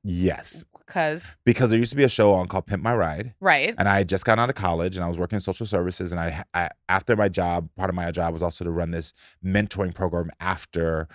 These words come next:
Speaker 1: for the kids to come to. And so my kids were getting locked up in juvie or getting detention because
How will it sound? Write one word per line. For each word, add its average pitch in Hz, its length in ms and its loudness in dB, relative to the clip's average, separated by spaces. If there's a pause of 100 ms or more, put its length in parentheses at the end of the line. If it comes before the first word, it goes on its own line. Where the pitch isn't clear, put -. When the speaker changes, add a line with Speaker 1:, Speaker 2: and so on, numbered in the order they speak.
(160)
Speaker 1:
for - 80 -4
the 87 80 -2
kids - 240 -4
to - 80 -10
come 143 240 -4
to. 85 300 -4
And 90 160 -6
so 104 120 -2
my 90 140 -2
kids 107 340 -6
were 101 60 -6
getting 87 240 -2
locked 90 440 -6 (120)
up 117 380 -2 (320)
in 95 180 -2
juvie 95 680 2
or 92 120 -6
getting 85 200 -4
detention 98 500 -6
because 85 500 -6